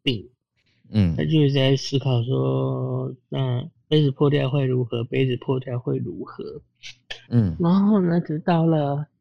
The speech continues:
Speaker 1: 呃，现在，后来的那个，那个谁，卡鲁仁波切，因为大概
Speaker 2: 嗯。
Speaker 1: 二十出头，
Speaker 2: 对。
Speaker 1: 在见到这个弟子的时候呢，他就做了一个，一件事情。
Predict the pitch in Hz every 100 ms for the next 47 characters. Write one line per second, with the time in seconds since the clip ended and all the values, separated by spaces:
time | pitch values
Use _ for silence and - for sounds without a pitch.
0 | _ 143 135 127 131 - - 214 175 175
1 | 175 151 - _ _ 202 175 135 127 135
2 | 143 147 139 135 131 135 135 143 147 _
3 | _ _ _ _ _ _ _ _ - 156
4 | - - - - - - _ _ _ _
5 | - 143 147 127 151 143 180 120 _ _
6 | _ _ _ _ _ - 170 160 156 147
7 | 143 131 - 147 113 123 - _ _ _
8 | _ _ - 190 185 190 185 175 170 156
9 | 151 160 147 - 135 120 - 123 151 139
10 | 131 127 127 147 - _ _ _ 156 151
11 | - 151 131 131 135 135 127 - _ 143
12 | 147 139 - 143 - - -